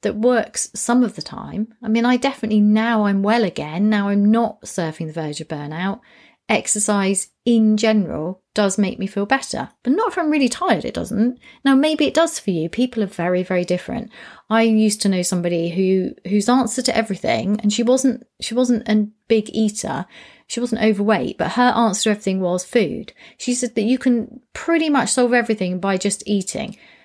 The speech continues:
Definitely not for me. That's not how my gut works. My answer would be probably not to eat, actually. And it, I found that, that my answer to most things when I'm feeling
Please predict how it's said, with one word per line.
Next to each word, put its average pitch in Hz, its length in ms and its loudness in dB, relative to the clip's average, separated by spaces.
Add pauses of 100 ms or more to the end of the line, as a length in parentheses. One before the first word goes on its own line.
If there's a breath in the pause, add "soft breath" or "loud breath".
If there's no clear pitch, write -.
(220 soft breath)
Definitely 294 400 2
not 226 160 0
for 220 100 -4
me. 233 500 2 (120)
That's 269 180 -4
not 240 160 2
how 220 160 2
my 233 220 4
gut - 280 -8
works. 202 480 -6 (320)
My 262 280 2
answer 202 320 0
would 202 100 2
be 220 160 0
probably 214 260 2
not 233 340 2
to - 120 -6
eat, - 420 -8
actually. 180 680 -4 (420 loud breath)
And 226 160 0
it, - 160 -12 (260)
I 311 240 2
found - 720 -2
that, - 320 -4
that 196 480 -6
my 254 200 4
answer 190 440 0 (200)
to - 120 0
most 226 340 2
things - 320 -6
when 175 160 0
I'm 175 160 -4
feeling 165 720 -2